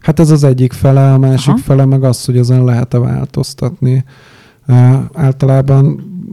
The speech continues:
Speaker 1: lehet rajta változtatni, hogyha az emberek így időben felismerik. Előfordul olyan is, hogy nem. Ö, itt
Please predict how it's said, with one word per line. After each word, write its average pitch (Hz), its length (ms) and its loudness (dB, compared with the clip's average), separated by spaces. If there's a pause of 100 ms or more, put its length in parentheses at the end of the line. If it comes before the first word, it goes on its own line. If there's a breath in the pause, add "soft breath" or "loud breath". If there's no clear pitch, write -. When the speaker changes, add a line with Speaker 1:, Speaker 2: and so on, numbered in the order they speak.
(540)
Speaker 1:
lehet 127 300 -2
rajta 127 320 -4
változtatni, 123 800 -4
hogyha 123 520 -2 (600)
az 143 180 -8
emberek 123 480 -2
így 123 320 -6
időben 127 520 -4
felismerik. 175 680 -4 (180 loud breath)
Előfordul 151 640 0
olyan 135 240 4
is, 127 180 0
hogy 127 140 -2
nem. 156 420 0 (340)
Ö, 147 380 0
itt - 360 -8